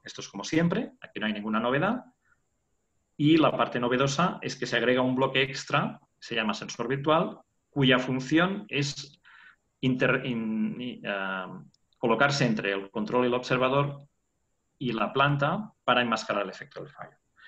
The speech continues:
De hecho, para verlo un poco más claro, tenemos aquí un dibujo donde, eh, se puede ver esta idea, pero gráficamente, que siempre se entiende mejor. Tenemos, eh, digamos, de una parte el control, de otra parte el observador.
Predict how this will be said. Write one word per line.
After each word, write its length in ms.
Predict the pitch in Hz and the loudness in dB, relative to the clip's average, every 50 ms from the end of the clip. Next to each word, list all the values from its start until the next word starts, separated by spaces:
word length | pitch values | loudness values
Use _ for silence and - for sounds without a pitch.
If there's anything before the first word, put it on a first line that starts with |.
| - - _ _ | -20 -20 _ _
De 120 | - 113 110 | -4 -4 -4
hecho, 240 | 110 - - 113 | -4 -4 -6 -2
para 160 | 113 120 117 110 | 0 0 2 2
verlo 180 | 123 120 127 | 2 2 2
un 100 | 127 123 | 0 -2
poco 220 | 123 127 127 127 120 | -4 -4 -4 -4 -2
más 240 | 120 120 117 - | -2 -2 -2 -4
claro, 480 | - - 143 147 147 143 151 190 214 214 | -2 4 6 6 6 6 4 2 2 -2
tenemos 280 | - - 110 107 110 113 | -4 -4 -6 -4 -6 -6
aquí 140 | 107 - 123 | -8 -8 -8
un 80 | 113 | -6
dibujo 800 | 107 110 107 135 160 175 170 - 143 175 233 - - - - _ _ _ _ _ _ _ _ _ _ - | -4 -2 4 4 4 4 4 0 -2 -2 -2 -2 -6 -12 -20 _ _ _ _ _ _ _ _ _ _ -8
donde, 640 | 117 123 127 127 127 127 139 139 147 147 143 - - | 0 0 2 2 2 2 4 4 4 2 0 -6 -8
eh, 380 | 117 110 110 107 107 104 101 104 | -6 -4 -4 -2 -2 -2 -2 -4
se 180 | 104 - - 120 | -4 -6 -10 -4
puede 240 | 120 120 117 113 113 | -2 0 0 2 2
ver 160 | 117 113 113 | 2 2 0
esta 260 | 107 110 - - 110 | 0 -2 -2 -2 0
idea, 460 | 110 107 107 117 113 113 120 131 131 | 0 0 0 2 4 4 4 4 2
pero 360 | 127 117 107 98 92 - _ _ _ _ | 0 -2 -2 -2 -4 -8 _ _ _ _
gráficamente, 560 | - 117 - - - 117 107 120 131 - 151 | -4 -4 -4 -2 -2 -2 -2 -2 -4 -4 -6
que 60 | 135 | -6
siempre 260 | - - 113 107 104 | -6 -8 -10 -12 -10
se 60 | - 107 | -10 -8
entiende 240 | 107 113 104 110 | -8 -8 -8 -6
mejor. 420 | 117 131 - - 180 196 202 - - _ _ _ _ _ _ - - - - - _ _ | -6 -8 -4 -2 -2 -2 -2 -4 -10 _ _ _ _ _ _ -20 -20 -20 -20 -20 _ _
Tenemos, 720 | - 131 120 127 131 127 117 110 107 - - - - _ _ | -2 2 4 4 4 4 2 0 -2 -6 -8 -12 -16 _ _
eh, 560 | 113 110 107 107 107 107 104 104 104 104 104 104 | -4 -2 0 2 2 2 2 2 0 0 -2 -4
digamos, 320 | 107 104 104 104 107 104 | -4 -4 -4 -4 -4 -4
de 80 | 107 113 | -4 -2
una 160 | 110 110 110 | -4 0 2
parte 220 | 131 123 123 123 | 2 2 2 2
el 100 | 107 101 | -2 -2
control, 480 | - 123 120 120 123 165 190 208 240 233 | -2 -4 -4 0 2 2 2 4 2 0
de 60 | 196 120 | -2 -4
otra 160 | 110 110 104 | -2 -2 -2
parte 180 | 117 107 104 | -2 -2 0
el 60 | 113 107 | -2 -2
observador. 680 | 107 - - 120 120 135 165 202 214 - - - | -2 -4 -2 0 2 4 4 2 0 -2 -10 -14